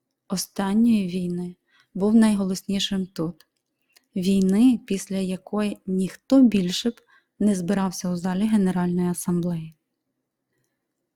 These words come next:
Fellow — це товариш, супутник, колега.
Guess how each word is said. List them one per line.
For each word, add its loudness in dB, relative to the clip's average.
Fellow — 2
це -6
товариш, 0
супутник, -2
колега. 2